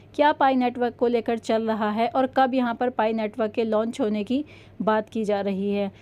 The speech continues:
तो यहाँ पर लेटेस्ट अगर हम बात करें तो इनका एक, अ, फेस्टिवल है, एक इनका सेलिब्रेशन है जो बहुत जल्द यहाँ पर होने वाला है, जिसकी डिटेल आज मैं आपके साथ शेयर करूँगी।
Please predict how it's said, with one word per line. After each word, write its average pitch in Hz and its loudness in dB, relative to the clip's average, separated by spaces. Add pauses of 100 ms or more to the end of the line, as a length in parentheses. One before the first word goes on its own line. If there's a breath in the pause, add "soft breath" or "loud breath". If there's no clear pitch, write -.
(140 soft breath)
तो 302 -2
यहाँ 285 6
पर 311 4
लेटेस्ट 277 2
अगर 277 2
हम 269 2
बात 233 0
करें 240 0
तो 269 2
इनका 247 2
एक, 262 2 (400 soft breath)
अ, 240 4
फेस्टिवल 269 2
है, 277 4
एक 262 2
इनका 262 4
सेलिब्रेशन 233 0
है 254 4
जो 254 2
बहुत 240 2
जल्द 247 2
यहाँ 247 4
पर 247 2
होने 233 0
वाला 226 2
है, 254 0
जिसकी 240 -2
डिटेल 262 2
आज 262 2
मैं 247 2
आपके 247 -2
साथ 233 0
शेयर 233 -2
करूँगी। 226 0